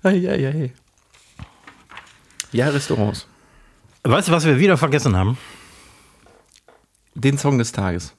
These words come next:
Speaker 2: Genau.
Speaker 1: Pass auf.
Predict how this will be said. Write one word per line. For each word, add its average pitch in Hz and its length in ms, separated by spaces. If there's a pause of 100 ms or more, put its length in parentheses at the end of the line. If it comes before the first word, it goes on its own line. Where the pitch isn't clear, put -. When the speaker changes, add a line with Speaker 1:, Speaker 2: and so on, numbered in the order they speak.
(260)
Speaker 2:
Genau. 151 500 (3000)
Speaker 1:
Pass 127 120
auf. 110 260